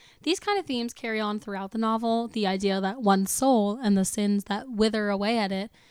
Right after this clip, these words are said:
is a secret meant to be seen only by oneself. To live a life that is not double is to give all of yourself away. To deny yourselves the sins and pleasures of life is to deny yourself life's truest desire.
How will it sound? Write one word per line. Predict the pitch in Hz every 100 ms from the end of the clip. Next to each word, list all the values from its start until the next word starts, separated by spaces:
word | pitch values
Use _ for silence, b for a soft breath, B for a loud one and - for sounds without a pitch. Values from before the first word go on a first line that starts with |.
| b b b -
is | 240
a |
secret | 240 - 285 - 220
meant | 247 220
to | 220
be | 214 214 214
seen | - - 220 208
only | 208 208 208 226
by | 220 208
oneself. | 202 196 196 - 196 208 - - _ b b b
To | 254
live | 254 302
a | 311
life | 269 254 254
that | 233
is | 214 196
not | 226 233
double | 233 220 208
is | 226 190
to | -
give | 202 214 220
all | 269 208 214
of | 214
yourself | 202 190 226 214
away. | 214 208 202 190 196 _ b b b b
To | 220
deny | 214 214 226
yourselves | 262 214 - 196 190 -
the | 202
sins | - 226 226 220
and | 208
pleasures | - 226 208 190
of | 202 185
life | 196 185 -
is | 240
to | - 214
deny | 202 202 208
yourself | 208 190 - 190 180
life's | 202 196 -
truest | - - 208 190 -
desire. | 190 202 202 190 190